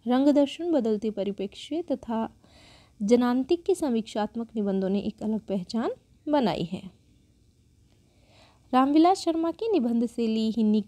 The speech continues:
हिंदी गद्य में स्वच्छता, प्रखरता और वैचारिकता के लिए हुए हैं। विराम चिन्ह, रामविलास शर्मा, विराम चिन्ह,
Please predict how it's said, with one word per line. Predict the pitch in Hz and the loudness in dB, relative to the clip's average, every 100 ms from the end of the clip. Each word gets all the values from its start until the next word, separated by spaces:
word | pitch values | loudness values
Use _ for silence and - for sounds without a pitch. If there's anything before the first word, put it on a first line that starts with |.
| - | -6
हिंदी | - 233 214 214 | -4 2 4 4
गद्य | 214 180 214 | 2 2 2
में | 208 208 | 2 0
स्वच्छता, | 208 - - 208 - - 240 226 262 359 - - | -2 -6 -6 -6 -6 -8 -8 -4 -4 -4 -8 -6
प्रखरता | 202 - 202 202 240 | -6 -2 -4 -4 -4
और | 381 269 | -2 0
वैचारिकता | 214 - - 240 254 - 277 | 0 -2 -2 -6 -6 -4 -6
के | 285 320 | 0 2
लिए | 320 320 | 2 2
हुए | 320 320 | -2 -4
हैं। | 339 508 _ _ _ - _ _ _ _ | -6 -12 _ _ _ -20 _ _ _ _
विराम | 240 240 247 302 | -2 0 0 0
चिन्ह, | - 330 320 - 571 _ _ _ | 0 -2 -2 -10 -20 _ _ _
रामविलास | 226 208 202 196 202 | -4 -2 0 -2 -4
शर्मा, | - 208 - _ _ _ _ _ | -10 -12 -16 _ _ _ _ _
विराम | 233 233 247 294 | 0 2 2 0
चिन्ह, | 330 330 | -2 -4